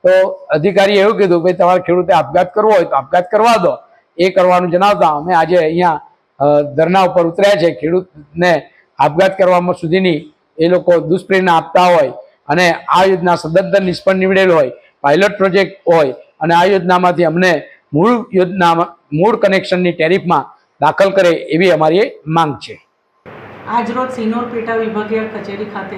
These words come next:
Speaker 2: ઝાંઝર ફીડરના સ્કાય ગ્રાહકોને વીજ બિલના નાણાં ભરપાઈ કરવા માટે નોટિસ આપવામાં આવેલ હતી. તે સંદર્ભે સ્કાય ગ્રાહકોની સંચાલન સમિતિના અશોકભાઈ પટેલ તેમજ અન્ય ખેડૂતો આવેદનપત્ર આપવા માટે સિનોર વિભાગીય કટે-, કચેરી ખાતે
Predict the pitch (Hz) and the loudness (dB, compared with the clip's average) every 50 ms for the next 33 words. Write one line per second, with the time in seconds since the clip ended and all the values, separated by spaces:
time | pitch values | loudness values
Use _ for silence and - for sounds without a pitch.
0 | 175 175 180 175 185 185 190 208 208 214 214 208 208 202 202 202 202 202 202 202 | -12 -12 -12 -12 -12 -10 -8 -8 -8 -8 -8 -8 -8 -8 -8 -8 -8 -8 -8 -8
1 | 208 - - - - 190 190 190 202 196 190 190 180 180 185 180 - 226 196 190 | -10 -10 -12 -10 -8 -6 -6 -6 -6 -8 -10 -12 -10 -10 -12 -12 -12 -12 -12 -10
2 | 185 170 165 - - - - - - - - - - 180 214 214 202 196 208 202 | -10 -12 -12 -14 -16 -18 -20 -20 -20 -20 -20 -14 -8 -6 -6 -6 -6 -6 -6 -6
3 | 202 202 202 202 196 190 196 196 175 175 180 175 180 196 196 196 196 190 - 226 | -6 -6 -6 -6 -8 -8 -8 -10 -10 -10 -12 -12 -12 -12 -12 -10 -12 -12 -12 -12
4 | - 190 202 202 196 185 175 170 170 - - - - - - 180 185 196 190 196 | -12 -10 -10 -10 -10 -12 -12 -14 -14 -16 -18 -20 -20 -18 -14 -12 -10 -10 -10 -10
5 | 196 233 - - 214 202 202 208 202 202 196 190 185 185 190 190 185 - - 170 | -10 -10 -10 -8 -10 -8 -8 -8 -8 -8 -8 -8 -10 -10 -10 -12 -12 -12 -12 -14
6 | 160 - - 196 202 214 202 208 202 190 185 196 185 175 170 165 147 - - - | -14 -14 -10 -10 -8 -8 -8 -8 -10 -10 -10 -10 -10 -10 -10 -10 -12 -12 -14 -18
7 | - - - - - - - - - - 190 190 214 214 208 208 202 208 202 202 | -20 -20 -20 -20 -20 -20 -20 -20 -14 -8 -6 -4 -4 -4 -4 -4 -4 -4 -6 -6
8 | 202 208 196 202 202 202 202 202 - 196 185 180 180 208 202 202 202 208 208 202 | -8 -10 -8 -8 -6 -6 -8 -8 -10 -12 -12 -10 -10 -8 -8 -8 -10 -10 -12 -12
9 | 190 196 190 190 196 185 190 185 180 175 - 190 175 180 185 180 180 - 180 180 | -12 -12 -12 -12 -12 -10 -10 -10 -10 -12 -12 -14 -14 -14 -14 -14 -14 -14 -14 -14
10 | - 196 175 175 170 - 180 180 180 185 190 185 - - - - - - - - | -12 -12 -12 -12 -14 -14 -14 -14 -12 -12 -14 -14 -16 -18 -20 -20 -20 -20 -16 -12
11 | 190 202 202 208 214 208 - 214 190 190 208 202 202 185 170 170 - - 170 175 | -8 -6 -4 -4 -6 -6 -8 -8 -6 -4 -4 -6 -6 -8 -12 -14 -12 -10 -10 -10
12 | 180 196 190 202 202 202 196 - - 196 190 180 175 175 - 185 185 190 190 180 | -8 -10 -12 -12 -12 -12 -14 -14 -14 -12 -12 -12 -12 -12 -12 -12 -12 -12 -12 -14
13 | 170 180 185 - 202 185 190 196 202 196 185 180 180 190 185 175 185 180 - - | -14 -14 -14 -14 -12 -12 -10 -8 -8 -8 -8 -10 -10 -10 -10 -12 -12 -14 -14 -16
14 | - - - - - - - 185 175 - 190 190 190 185 - - 180 - 190 190 | -16 -16 -18 -18 -18 -16 -16 -14 -12 -12 -10 -10 -10 -10 -10 -12 -14 -12 -14 -14
15 | 196 | -14